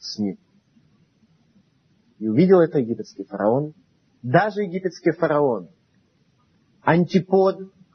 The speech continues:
еврейского видения мира, увидел и с уважением относится к человеку, который имеет связь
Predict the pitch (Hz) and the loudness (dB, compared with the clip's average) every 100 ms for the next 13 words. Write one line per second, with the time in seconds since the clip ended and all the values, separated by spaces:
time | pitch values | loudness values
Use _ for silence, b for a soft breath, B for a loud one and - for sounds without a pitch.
0 | - 160 160 180 180 - 160 139 131 131 | -4 2 4 6 4 2 2 2 4 4
1 | 123 120 131 165 160 165 - _ - 151 | 4 4 6 6 4 0 -6 _ 0 4
2 | 160 180 202 208 196 - 165 151 151 160 | 6 6 6 6 4 2 2 2 2 2
3 | 147 135 127 139 131 123 - 117 - - | 2 2 0 -2 -2 -6 -10 -10 -2 2
4 | 127 117 135 165 - 151 113 - 123 117 | 4 4 4 2 0 -4 -4 0 2 2
5 | 113 - _ _ - 123 120 110 - 113 | 0 -4 _ _ -4 2 4 2 0 2
6 | 123 135 - | 2 2 -2